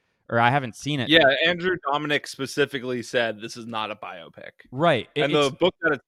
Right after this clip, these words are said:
Speaker 2: based on isn't a biopic either.
Speaker 1: Right. It's loosely based on her, and people are still really, really mad about it. But when I posted my top three films, uh, so far of the year, which the year's almost done,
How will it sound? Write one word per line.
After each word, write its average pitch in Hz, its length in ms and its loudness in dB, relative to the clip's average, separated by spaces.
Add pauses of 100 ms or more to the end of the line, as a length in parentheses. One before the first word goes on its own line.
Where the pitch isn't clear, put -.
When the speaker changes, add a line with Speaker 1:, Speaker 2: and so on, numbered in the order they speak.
Speaker 2:
based 139 280 -2
on 110 300 -2
isn't 113 240 -10
a 110 60 -8
biopic 98 540 -10
either. - 380 -16
Speaker 1:
Right. 139 440 0
It's 135 240 -8
loosely 170 560 -4
based 135 400 -6
on 107 160 -6
her, 98 340 -8 (480)
and 120 300 -6
people 139 240 -6
are 131 80 -2
still 143 320 -6
really, 131 320 0
really 120 260 -2
mad 110 320 -4
about 95 400 -2
it. 87 160 -10 (400)
But 131 240 2
when 151 120 2
I 156 100 2
posted 165 420 -4
my 143 140 -4
top 135 400 -6
three 127 180 -8
films, 127 680 -6 (200)
uh, 113 180 -4
so 120 220 -6
far 113 260 -2
of 101 80 -6
the 104 100 -4
year, 143 220 -4
which 107 220 -12
the 113 80 -10
year's 131 200 -8
almost 101 300 -8
done, 131 320 -2